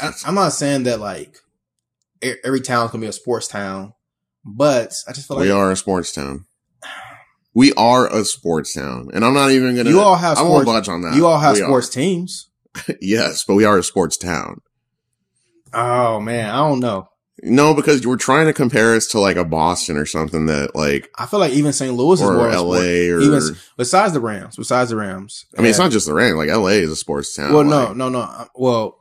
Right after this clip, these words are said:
Speaker 2: L A, I don't thi-, and I don't think L A is a sports town.
Speaker 1: What? Okay. Well,
Speaker 2: I
Speaker 1: what,
Speaker 2: think,
Speaker 1: what,
Speaker 2: I think
Speaker 1: hold on.
Speaker 2: L A,
Speaker 1: Then what, what is, what,
Speaker 2: 'cause the
Speaker 1: what's
Speaker 2: only,
Speaker 1: the criteria?
Speaker 2: the only teams that they support in L A are winning teams. If the
Speaker 1: But
Speaker 2: Dodgers
Speaker 1: all their teams are winning teams,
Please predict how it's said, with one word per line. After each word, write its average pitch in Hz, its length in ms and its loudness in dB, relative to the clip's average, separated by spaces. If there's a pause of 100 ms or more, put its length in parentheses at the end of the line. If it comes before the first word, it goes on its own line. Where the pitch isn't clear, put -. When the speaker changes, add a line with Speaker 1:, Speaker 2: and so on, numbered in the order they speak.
(160)
Speaker 2:
L 165 240 2
A, 151 200 0
I 135 100 -6
don't 151 200 -4
thi-, - 140 -14
and 113 120 -8
I 131 60 -2
don't 135 160 0
think 139 160 -6
L 123 180 -2
A 165 40 2
is 202 100 2
a 131 80 2
sports - 300 -8
town. 120 180 -2
Speaker 1:
What? 151 340 0 (100)
Okay. 73 580 -2 (200)
Well, 160 160 2
Speaker 2:
I 175 40 4
Speaker 1:
what, 202 140 6
Speaker 2:
think, 135 100 -2
Speaker 1:
what, 208 120 6
Speaker 2:
I - 40 2
think 202 80 2
Speaker 1:
hold 190 120 4
on. 147 120 4
Speaker 2:
L - 40 4
A, - 40 2
Speaker 1:
Then 151 160 2
what, 170 220 2
what 156 100 -2
is, 156 180 -6
what, 139 340 0
Speaker 2:
'cause 170 240 4
the 170 60 4
Speaker 1:
what's 156 140 2
Speaker 2:
only, 196 160 2
Speaker 1:
the - 40 4
criteria? 135 540 2
Speaker 2:
the 135 60 0
only 180 320 4
teams 151 800 -4
that 117 200 -4
they 123 140 0
support 131 600 0
in 104 160 -8
L 123 280 0
A 101 320 -2 (160)
are 107 140 0
winning 104 360 -4
teams. 107 560 -8
If 113 140 -10
the 113 60 -2
Speaker 1:
But 107 60 -12
Speaker 2:
Dodgers 117 380 4
Speaker 1:
all 107 60 4
their 110 140 2
teams 107 240 2
are 92 100 2
winning 95 260 2
teams, 110 320 -2